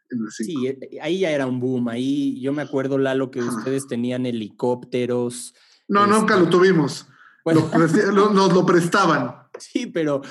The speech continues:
Speaker 2: ¿quién pedía un helicóptero y se lo daban, güey? O sea, la neta, solo
Speaker 1: Pues,
Speaker 2: ustedes.
Speaker 1: pues yo creo que ese era el de Televisa y nos cobraban la, la gasolina y,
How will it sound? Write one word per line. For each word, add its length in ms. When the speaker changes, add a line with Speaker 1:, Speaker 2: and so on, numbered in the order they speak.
Speaker 2:
¿quién 320
pedía 280
un 120
helicóptero 580
y 60
se 140
lo 140
daban, 420
güey? 260
O 80
sea, 360
la 180
neta, 320
solo 140
Speaker 1:
Pues, 240
Speaker 2:
ustedes. 580
Speaker 1:
pues 140
yo 100
creo 180
que 100
ese 140
era 140
el 80
de 80
Televisa 540
y 20
nos 160
cobraban 460
la, 380
la 120
gasolina 720
y, 540